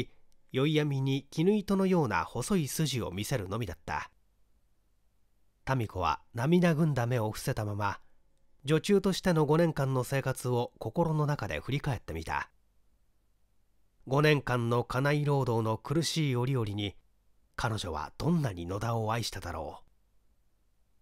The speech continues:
まるで乾いた人が水を求めるごとく彼を愛してきた。野田はまた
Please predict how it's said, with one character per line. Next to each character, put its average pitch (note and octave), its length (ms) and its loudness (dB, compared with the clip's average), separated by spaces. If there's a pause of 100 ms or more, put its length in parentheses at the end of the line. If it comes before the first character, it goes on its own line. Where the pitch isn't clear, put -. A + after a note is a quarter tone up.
(360)
ま A#2+ 120 0
る B2+ 80 0
で B2 260 -2 (140)
乾 G3 340 4
い E3+ 40 -6
た D#3 140 -2
人 D#3 220 -2
が G#2+ 160 0
水 C#3 300 0
を G3+ 120 8
求 F#3 240 2
め F#3 100 2
る C#3+ 120 0
ご D#3 100 0
と C#3+ 80 -2
く F2+ 180 -6
彼 C#3 240 0
を E2+ 200 -2
愛 A2+ 120 0
し - 60 -6
て - 80 -10
き - 80 -12
た。 - 260 -8 (1500)
野 D#3 120 4
田 G#3 140 6
は F3 160 4
ま E3 140 2
た F3 260 2